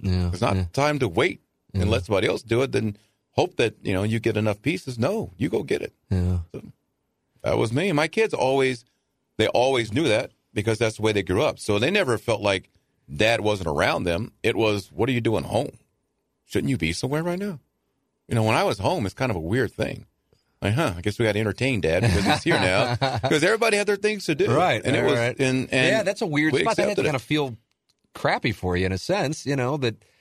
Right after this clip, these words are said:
Speaker 2: My
Speaker 1: that
Speaker 2: wife was always there. So my wife got to see everything.
Speaker 1: Yeah.
Speaker 2: My, no, my senior, my son's senior year at wash U, he was player of the year at, as a wide receiver for the conference.
Speaker 1: Wow.
Speaker 2: And she got to go to every game.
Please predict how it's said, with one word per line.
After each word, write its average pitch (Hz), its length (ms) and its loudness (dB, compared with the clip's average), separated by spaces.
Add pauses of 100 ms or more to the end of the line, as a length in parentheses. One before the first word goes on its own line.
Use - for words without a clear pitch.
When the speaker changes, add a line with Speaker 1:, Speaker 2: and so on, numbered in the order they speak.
(120)
Speaker 2:
My 143 280 0
Speaker 1:
that 135 60 2
Speaker 2:
wife 202 220 0
was 110 100 -4
always 90 220 2
there. 67 160 -4
So 104 100 -8
my 104 80 2
wife 196 280 2
got 135 180 0
to 117 80 -6
see 76 240 -2
everything. 104 400 -2
Speaker 1:
Yeah. 104 320 0 (120)
Speaker 2:
My, 123 280 2
no, 113 140 2
my 110 140 2
senior, 160 460 -2
my 104 140 0
son's 180 320 -2
senior 127 200 0
year 110 300 2
at 98 240 0 (360)
wash 98 360 -2
U, 76 240 -2 (320)
he 135 80 2
was 143 100 0
player 120 180 0
of 98 60 0
the 95 60 -2
year 90 240 0 (120)
at, 87 120 0 (120)
as 90 160 0
a 82 40 0
wide 71 180 0
receiver - 440 -4 (100)
for 85 120 -4
the 78 80 -4
conference. - 420 -4
Speaker 1:
Wow. 107 220 -6 (420)
Speaker 2:
And 120 200 0
she 180 140 -2
got 147 160 0
to 120 60 -8
go 117 100 0
to 117 120 -6 (100)
every 123 400 -2
game. 156 280 -4